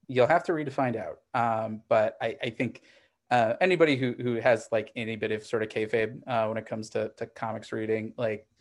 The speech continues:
you can probably guess, um, you know, but, uh, all I can say is, you know, we,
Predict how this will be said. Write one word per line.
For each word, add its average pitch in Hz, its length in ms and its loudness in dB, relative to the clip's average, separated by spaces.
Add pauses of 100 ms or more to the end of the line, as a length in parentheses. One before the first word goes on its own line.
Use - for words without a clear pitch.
(160)
you 139 140 6
can 143 120 4
probably 117 460 4
guess, 127 500 4
um, 117 600 2
you 127 100 -6
know, 113 120 -2 (500)
but, 151 300 8
uh, - 600 -14
all 240 160 6
I 202 80 8
can 151 160 0
say 123 180 8
is, 110 140 2
you 127 60 -2
know, 117 80 0
we, 131 560 -2